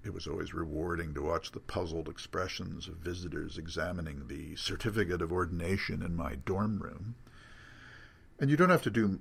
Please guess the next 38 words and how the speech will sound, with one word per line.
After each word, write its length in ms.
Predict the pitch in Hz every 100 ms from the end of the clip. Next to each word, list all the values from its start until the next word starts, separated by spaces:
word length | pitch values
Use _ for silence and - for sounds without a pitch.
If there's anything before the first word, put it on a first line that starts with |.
| -
much 260 | 123 107
research 460 | 90 - 160 101 -
on 140 | 85
Kirby 320 | 80 87 78 76
J. 240 | 78 69
Hensley 520 | - 101 87 87 90 95
before 320 | - - 98
stumbling 600 | - 117 107 101 90 87
on 140 | 90
his 180 | 90 80
laughing 520 | 85 95 95 101 82
self-description 960 | - 92 90 - - - 107 - 87 95
as 140 | 92
a 160 | 87 - -
con 380 | - 147 143 104
man. 500 | 82 - 104 - 101 - - - - - -
So 160 | - 139
why 180 | 151 262
would 200 | 311 -
people 320 | 120 110 98
who 140 | 98
have 180 | 90 -
carefully 420 | - 139 - 113
crafted 500 | 101 - 92 - 95
their 140 | 87 90
lives 400 | 85 90 92 -
for 160 | -
success 760 | - - - - 95 95 - - - - - - -
and 160 | 104
advertised 760 | - 120 143 117 - 65 - -
their 100 | -
impressive 540 | 95 - 113 - 107
credentials 600 | - - 82 82 - 85
in 80 | 87
the 80 | 92
New 100 | 95
York 340 | 98 92 -
Times 600 | - 110 90 85 92 -